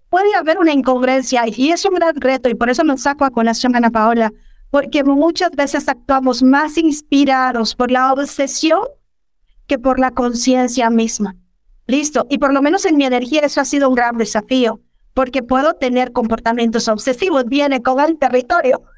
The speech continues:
<laughs> Es decir, toda esta energía que tengo viene con esa debilidad, llamémoslo así, de fácilmente caer en una obsesión, y he tenido que aprender a trabajar en eso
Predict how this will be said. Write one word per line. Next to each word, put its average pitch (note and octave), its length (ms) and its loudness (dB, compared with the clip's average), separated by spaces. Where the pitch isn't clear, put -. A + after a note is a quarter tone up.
<laughs> - 0 -
Es E4+ 320 0
decir, D#4+ 360 0
toda G#4 340 2
esta - 240 -2
energía E4 680 0
que A#3+ 120 0
tengo C4 420 0
viene D4 500 2
con B3+ 280 0
esa C#4+ 560 -2
debilidad, C#4+ 560 0
llamémoslo F4 420 2
así, D#4+ 220 -2
de E4 100 0
fácilmente D#4+ 760 0
caer D4+ 340 0
en D4 140 4
una C#4+ 140 2
obsesión, D4 480 -2
y C4+ 60 2
he A#3+ 60 0
tenido B3+ 260 0
que A#3+ 100 -4
aprender A#3+ 300 0
a D4 60 -2
trabajar D#4 400 -2
en D4+ 100 0
eso D#4 400 0